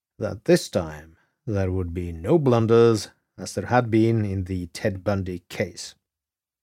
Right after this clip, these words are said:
Back then, the medical examiner had been called in after the bodies had been moved, and journalists had snuck past police barriers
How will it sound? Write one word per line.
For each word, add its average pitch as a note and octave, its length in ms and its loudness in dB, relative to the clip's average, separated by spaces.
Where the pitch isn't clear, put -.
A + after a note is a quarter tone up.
Back A2+ 260 -2
then, C3 560 4
the A2+ 360 0
medical D#3+ 460 4
examiner A#2 600 4
had A#2 140 2
been A2+ 140 0
called C3+ 360 4
in A#2+ 200 2
after G#2+ 420 0
the F#2+ 140 -2
bodies G#2+ 440 2
had G2+ 180 0
been G#2+ 180 0
moved, A2+ 480 0
and G2 320 -4
journalists A#2 840 2
had A#2 120 -2
snuck - 480 0
past C#3 520 2
police A#2 320 2
barriers A2+ 680 4